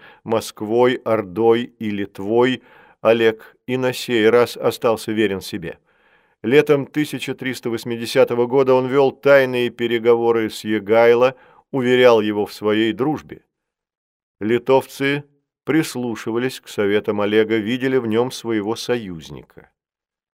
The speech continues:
Князь Дмитрий, отправляясь на войну с Мамаем, позаботился о том, чтобы не портить отношений с Олегом. Московскому войску был дан приказ, проходя через Рязанскую землю, не грабить местное население.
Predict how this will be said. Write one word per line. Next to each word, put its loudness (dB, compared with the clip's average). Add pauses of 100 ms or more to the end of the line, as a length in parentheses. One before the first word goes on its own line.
(960)
Князь 0
Дмитрий, -6 (360)
отправляясь 4
на -4
войну 0
с -18
Мамаем, 0
позаботился -2
о -2
том, -4
чтобы -6
не -4
портить -4
отношений -6
с -14
Олегом. -6 (640)
Московскому 0
войску 0
был -2
дан 2
приказ, -2
проходя -2
через -8
Рязанскую -4
землю, -2 (300)
не -4
грабить 0
местное -8
население. -8